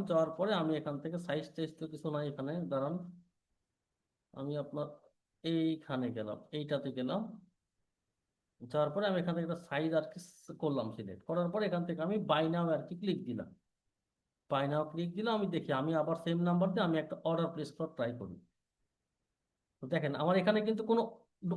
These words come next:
অর্ডার কিন্তু হয়নি, দেখছেন? কারণ কি, আমি already আমার সেম নাম্বার এবং সেম আইপি থেকে অর্ডার করছিলাম। আমার কাছে এরকম কিন্তু এখন একটা মে-, মে-,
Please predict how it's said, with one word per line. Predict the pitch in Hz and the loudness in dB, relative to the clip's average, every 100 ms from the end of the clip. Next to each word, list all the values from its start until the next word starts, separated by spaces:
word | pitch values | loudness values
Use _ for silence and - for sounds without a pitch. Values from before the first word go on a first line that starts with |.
| 175 | 4
অর্ডার | 196 214 | 6 6
কিন্তু | 220 196 | 6 6
হয়নি, | 175 170 170 | 8 6 4
দেখছেন? | 180 226 196 | 2 0 4
কারণ | 196 214 214 | 4 4 4
কি, | 180 | 4
আমি | 165 190 | 6 6
already | 185 180 202 233 208 | 6 6 4 6 6
আমার | 214 208 | 4 4
সেম | 208 214 | 4 6
নাম্বার | 220 220 233 | 4 4 4
এবং | 202 202 - | 4 0 0
সেম | 214 | 2
আইপি | 214 202 | 4 2
থেকে | 196 - | -2 -2
অর্ডার | 202 202 202 | 0 0 2
করছিলাম। | 220 - 170 120 - - _ _ | 2 2 0 0 -2 -12 _ _
আমার | 139 175 196 | 2 4 4
কাছে | 202 208 | 4 4
এরকম | 185 190 220 226 | 4 4 4 2
কিন্তু | 226 196 180 | -2 2 4
এখন | 180 | 6
একটা | 165 - 185 269 - - _ _ _ _ _ _ _ - | 4 4 4 4 2 -10 _ _ _ _ _ _ _ 0
মে-, | 147 190 180 | 8 10 12
মে-, | 185 180 | 10 10